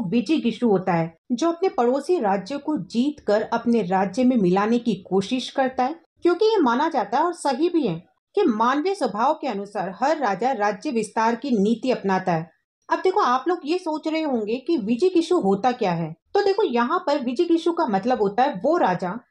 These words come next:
जो जीतने की या विजय होने की इच्छा रखता है। मतलब ये कि ये जो प्रक्रिया है, ये जो प्रोसेस है, वो विजिगिषु के जरिए ही शुरू की जाएगी, क्योंकि वही अपने पड़ोसी राज्यों को जीतने की कोशिश करता है।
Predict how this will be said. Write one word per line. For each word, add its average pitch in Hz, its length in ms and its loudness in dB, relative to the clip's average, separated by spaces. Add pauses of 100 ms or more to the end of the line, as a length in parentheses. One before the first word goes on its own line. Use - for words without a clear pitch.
(160)
जो 302 140 0
जीतने 247 580 0
की 226 300 0
या 262 100 2
विजय 233 300 0
होने 220 300 0
की 254 140 -6
इच्छा - 380 -2
रखता 196 320 -2
है। 170 180 -2 (220)
मतलब 302 280 0
ये 277 340 0
कि 339 140 -2
ये 311 240 2
जो 359 100 0
प्रक्रिया 262 500 0
है, 226 200 2
ये 233 200 0
जो 294 140 -2
प्रोसेस 247 480 -2
है, 214 120 4
वो 294 160 0
विजिगिषु 302 580 0
के 302 140 -2
जरिए 214 380 2
ही 294 200 2
शुरू 269 280 0
की 240 200 0
जाएगी, 185 460 0 (260)
क्योंकि 302 240 2
वही 247 360 2
अपने 285 220 -2
पड़ोसी 226 460 0
राज्यों 196 340 0
को 254 160 -4
जीतने 247 540 0
की 247 160 -2
कोशिश 220 460 0
करता 185 300 0
है। 160 260 -4